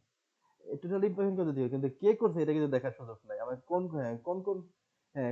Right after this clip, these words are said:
কোন কোন কিওয়ার্ডে ক্লিক হয়েছে, কোন কোন কিওয়ার্ডে ইমপ্রেশন করতে হবে, এটা দেখতে হবে, কিন্তু কে করছে এটা দেখার কোনো সুযোগ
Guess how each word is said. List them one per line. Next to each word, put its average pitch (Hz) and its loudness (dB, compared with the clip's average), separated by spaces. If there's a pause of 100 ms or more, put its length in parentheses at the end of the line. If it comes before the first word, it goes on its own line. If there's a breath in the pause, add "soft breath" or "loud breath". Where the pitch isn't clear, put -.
কোন 190 2
কোন 196 2
কিওয়ার্ডে 196 0
ক্লিক 190 -2
হয়েছে, 185 0
কোন 185 -6
কোন 185 -4
কিওয়ার্ডে 175 -4
ইমপ্রেশন 165 -8
করতে 165 -10
হবে, 156 -2
এটা 156 -4
দেখতে 139 -4
হবে, 120 -4
কিন্তু 143 -8
কে 214 -2
করছে 214 -6
এটা 165 -4
দেখার 143 -6
কোনো 135 -12
সুযোগ 113 -12